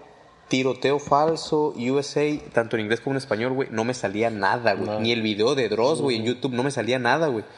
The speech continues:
Speaker 1: Como que quieren esconder ese pedo, güey.
Speaker 2: Ajá.
Speaker 1: Entonces, digo, ¿para qué, güey? ¿Para qué harán, o sea, con qué fin lo harán, güey? A lo mejor para
Speaker 2: Alguna cortina de
Speaker 1: distra-,
Speaker 2: humo.
Speaker 1: ajá, exactamente, para distraer a la gente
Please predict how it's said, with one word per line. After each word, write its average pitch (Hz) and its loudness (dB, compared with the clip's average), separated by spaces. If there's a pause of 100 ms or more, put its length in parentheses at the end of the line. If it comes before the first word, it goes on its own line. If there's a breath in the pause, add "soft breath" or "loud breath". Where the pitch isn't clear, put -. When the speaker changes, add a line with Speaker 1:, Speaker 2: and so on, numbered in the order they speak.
(220 loud breath)
Speaker 1:
Como 117 -2
que 107 -4
quieren 131 0
esconder 117 -2
ese 123 -6
pedo, 95 -2
güey. 95 -12 (1200 loud breath)
Speaker 2:
Ajá. - -14
Speaker 1:
Entonces, 107 -2 (1500)
digo, 113 0 (220)
¿para 107 0
qué, - -2
güey? 113 -2
¿Para 98 0
qué 107 0
harán, 110 -2
o 95 -2
sea, 95 0 (380)
con 101 -6
qué 113 2
fin 110 -2
lo 107 2
harán, 113 2
güey? 123 2
A 113 2
lo 104 -8
mejor 120 0
para 120 0
Speaker 2:
Alguna 113 -4
cortina 113 -4
de 117 0
Speaker 1:
distra-, 113 2
Speaker 2:
humo. 131 -4
Speaker 1:
ajá, 143 2
exactamente, 139 0
para 117 2
distraer 113 0
a 123 -2
la 127 2
gente 131 -2